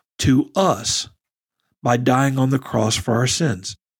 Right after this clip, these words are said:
Our need for salvation and forgiveness required his sacrifice, his service. We are not worthy of that, yet he did that, honoring the Father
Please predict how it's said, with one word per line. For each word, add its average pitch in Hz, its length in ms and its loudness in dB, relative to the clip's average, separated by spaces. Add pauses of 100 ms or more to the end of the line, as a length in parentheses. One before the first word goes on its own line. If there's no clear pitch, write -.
(260)
Our 175 240 2
need 180 560 0
for - 180 -2
salvation 170 720 0
and 143 160 -2
forgiveness 131 720 -2 (640)
required 139 920 2
his 135 500 2 (300)
sacrifice, 110 960 -4 (220)
his 127 300 2
service. 107 720 -2 (1040)
We 151 240 4
are 120 120 0
not 131 360 0
worthy 127 420 2
of 92 120 -6
that, 92 260 -12 (720)
yet 127 260 2
he 123 160 0
did 139 300 2
that, 110 320 -4 (580)
honoring 143 440 2
the 180 80 0
Father 139 600 -2